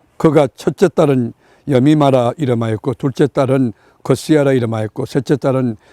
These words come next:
게렌합복이라 이름하였으니 모든 땅에서 욥의 딸들처럼 아리따운 여자가 없었더라.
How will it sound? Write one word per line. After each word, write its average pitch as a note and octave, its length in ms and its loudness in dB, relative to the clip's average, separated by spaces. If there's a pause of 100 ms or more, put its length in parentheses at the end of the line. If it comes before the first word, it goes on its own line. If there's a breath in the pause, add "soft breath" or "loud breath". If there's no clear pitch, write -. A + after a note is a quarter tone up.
(160 soft breath)
게렌합복이라 B2 760 0
이름하였으니 B2 1040 -2 (480 soft breath)
모든 C#3 480 2
땅에서 C3 580 -2 (440 soft breath)
욥의 D3 340 2
딸들처럼 C3 600 -2
아리따운 C3+ 580 0
여자가 A#2+ 320 -2
없었더라. G#2+ 600 -10